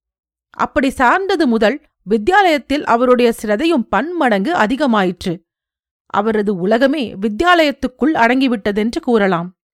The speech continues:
ஒரு சங்கீத வித்வான் நன்றாய் பாடுகிறார் என்று யாராவது சொன்னால்,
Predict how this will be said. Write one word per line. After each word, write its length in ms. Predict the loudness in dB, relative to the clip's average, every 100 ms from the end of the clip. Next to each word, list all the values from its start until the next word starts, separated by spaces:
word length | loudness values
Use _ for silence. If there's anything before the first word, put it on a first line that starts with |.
| _ _ _ _ _ _ _
ஒரு 140 | -4 -2
சங்கீத 540 | 0 -2 0 0 2
வித்வான் 440 | 0 0 0 0 0
நன்றாய் 480 | 0 0 2 2
பாடுகிறார் 640 | 2 0 2 0 2 2 2
என்று 280 | -2 -2 0
யாராவது 580 | 2 2 2 2 -2
சொன்னால், 560 | -4 -4 -2 -2 -2 -6